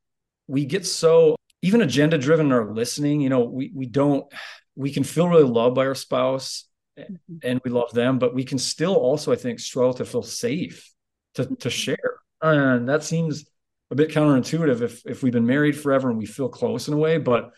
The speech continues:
Speaker 1: I think for men, like, there is part of us, because it's, for many of us, it isn't as natural to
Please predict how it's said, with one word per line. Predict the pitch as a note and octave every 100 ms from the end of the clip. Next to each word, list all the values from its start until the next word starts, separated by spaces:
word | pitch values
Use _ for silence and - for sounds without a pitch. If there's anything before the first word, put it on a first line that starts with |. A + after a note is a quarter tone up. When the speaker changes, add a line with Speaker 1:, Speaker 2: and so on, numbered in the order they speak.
| _
Speaker 1:
I | B2+
think | E3+ G3+
for | -
men, | C3+ B2+ D3 C#3 B2
like, | A2+ G#2+ -
there | B2+ F#3+
is | A#3 C4
part | _ - D#3+
of | C#3+ B2+
us, | B2+ B2+
because | - B2+ C3 C3+
it's, | A#2 - - _ _ _ _ _ _ _ -
for | D3+
many | C#3 C#3 D#3+ C#3+
of | G#2+
us, | G2 B2 -
it | D3
isn't | C3 D3+ D3+
as | B2
natural | B2 A#2 A#2+ - C3 A2+
to | - B2+ A2+ G#2+ G#2